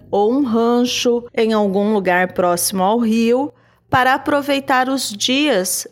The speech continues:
de feriado e descansar. Uma coisa é certa: há muitas formas de aproveitar o feriado de carnaval.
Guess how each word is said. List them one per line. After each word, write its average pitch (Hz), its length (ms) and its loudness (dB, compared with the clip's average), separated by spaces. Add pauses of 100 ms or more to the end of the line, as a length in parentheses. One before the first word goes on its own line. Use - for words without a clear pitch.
(120)
de 254 160 0
feriado 208 960 0
e 254 160 0
descansar. 262 880 0 (380)
Uma 233 240 0
coisa 214 360 0
é 269 40 0
certa: 185 720 -2 (180)
há 208 140 0
muitas 254 680 0
formas 226 560 0
de - 80 0
aproveitar 247 840 0
o 214 60 -2
feriado 214 680 0
de 214 160 -8
carnaval. 220 800 -2